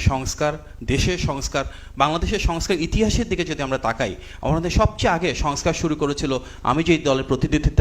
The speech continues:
আজকে করছি, বিএনপি। বাকশালের পরে বাংলাদেশে বহুদলীয় গণতন্ত্র শুরু করা, স্বৈর শাসনের পরে সংসদীয় গণতন্ত্র শুরু করা, নতজন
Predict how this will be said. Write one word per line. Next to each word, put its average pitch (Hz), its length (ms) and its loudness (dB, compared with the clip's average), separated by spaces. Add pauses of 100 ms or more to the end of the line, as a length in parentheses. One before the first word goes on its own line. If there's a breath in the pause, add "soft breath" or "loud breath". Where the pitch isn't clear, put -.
আজকে - 280 -6
করছি, 123 260 0 (320 loud breath)
বিএনপি। 131 380 0 (440 loud breath)
বাকশালের 151 480 2
পরে 143 100 0 (100)
বাংলাদেশে 139 440 -2 (420 loud breath)
বহুদলীয় 151 440 4
গণতন্ত্র 143 400 -4 (100)
শুরু 135 200 -2
করা, 127 140 -2 (380 loud breath)
স্বৈর 156 180 2 (140)
শাসনের 151 380 -2
পরে 139 120 -2 (120)
সংসদীয় 160 380 2
গণতন্ত্র 143 460 -4 (100)
শুরু 127 180 -2
করা, 123 140 -2 (460 loud breath)
নতজন 175 380 4